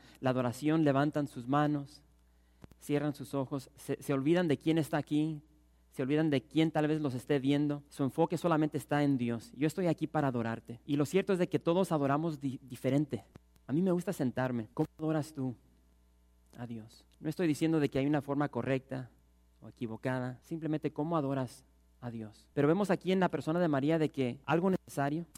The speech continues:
para adorar a Dios es de que, hermanos, la adoración viene a través del quebrantamiento. La adoración viene a través del quebrantamiento.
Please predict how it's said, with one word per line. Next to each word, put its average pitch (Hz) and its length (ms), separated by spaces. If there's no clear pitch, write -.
para 123 400
adorar 139 580
a 131 120
Dios 139 480
es 147 100
de 156 120
que, 143 280
hermanos, 156 440
la 135 140
adoración 139 500
viene 160 240
a 160 60
través 135 260
del 143 160
quebrantamiento. 117 960
La 135 120
adoración 135 500
viene 156 420
a 131 80
través 131 320
del 143 260
quebrantamiento. 117 840